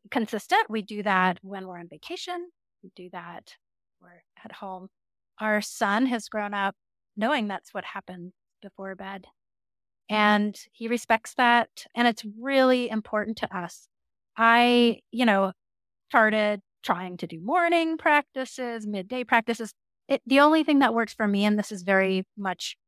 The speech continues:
my situation, everyone needs to find their space. But for me, it, it, it, it had to be at the end of the,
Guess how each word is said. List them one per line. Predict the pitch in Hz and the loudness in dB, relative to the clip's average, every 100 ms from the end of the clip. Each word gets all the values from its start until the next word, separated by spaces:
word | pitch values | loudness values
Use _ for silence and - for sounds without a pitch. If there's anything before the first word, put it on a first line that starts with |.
| _ | _
my | 214 202 220 | -2 0 2
situation, | 226 - 175 - 190 | -2 -8 -10 -12 -10
everyone | 190 220 214 220 202 190 | -6 -6 -4 -4 -4 -6
needs | 185 - | -8 -12
to | 185 | -10
find | 190 180 175 | -8 -8 -12
their | 160 | -14
space. | - - 190 175 - | -10 -4 -4 -6 -6
But | 190 - | -6 -6
for | 208 | -8
me, | 202 226 220 | -6 -4 -4
it, | 185 _ | -6 _
it, | 202 - | -12 -12
it, | 180 190 - | -16 -16 -10
it | 208 | -8
had | - 202 | -4 -6
to | - | -8
be | 175 | -16
at | 170 | -18
the | 170 | -20
end | 160 165 | -20 -20
of | 160 | -20
the, | 170 | -20